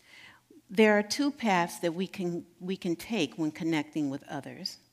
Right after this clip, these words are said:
We can connect in anger, or we can connect in love. Now, saying yes to, to, um,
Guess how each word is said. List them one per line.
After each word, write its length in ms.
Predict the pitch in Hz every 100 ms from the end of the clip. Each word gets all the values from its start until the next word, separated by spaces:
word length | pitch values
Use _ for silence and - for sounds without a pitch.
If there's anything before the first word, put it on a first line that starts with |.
| _ _ - - -
We 120 | 190
can 220 | - 202
connect 600 | 175 180 175 165 - - - -
in 400 | 170 160 151 -
anger, 460 | 185 165 165 190 311 _ _ _ _ _ _ _ _ _ _ _ _ _ _ _ _ - -
or 140 | 165
we 160 | 156 170
can 220 | 180 170
connect 720 | - 165 156 147 127 - - - _ _ _ _ _ _ _ _
in 240 | 180 156 143
love. 320 | 131 117 123 - _ _ _ _ _ _ _ _ _ _ _ _ _ _ _ _ - -
Now, 120 | 196 208
saying 480 | - 320 320 240
yes 340 | 220 247 226 233 -
to, 300 | 202 175 170 - - _ -
to, 380 | - 185 175 - -
um, 500 | - 185 160 151 151